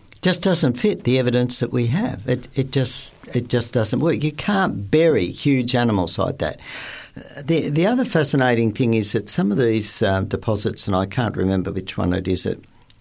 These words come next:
uh, from memory, but in the United States there's a massive area where they've found all these, uh, fossils, uh, and it covers, you know,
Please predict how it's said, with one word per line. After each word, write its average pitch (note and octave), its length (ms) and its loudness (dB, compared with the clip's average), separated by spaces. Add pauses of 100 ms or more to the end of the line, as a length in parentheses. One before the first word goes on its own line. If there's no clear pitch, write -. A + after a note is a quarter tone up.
(180)
uh, G1+ 400 -6
from G#2+ 320 -2
memory, A#2+ 300 2
but G#2+ 240 -2 (320)
in C3+ 100 2
the C3+ 80 4
United A2+ 320 2
States F#2+ 320 0
there's G#2 180 0
a A2 60 0
massive A#2+ 460 0
area G#2 360 2
where G2 240 2
they've F#2 240 0
found F#2 640 -2
all G#2 200 0
these, F#2 500 -2
uh, F2+ 160 -10
fossils, G2 480 -4
uh, G#2+ 120 0
and A#2+ 140 2
it A2+ 100 -2
covers, G#2+ 460 0
you G#2 60 0
know, F2+ 200 -2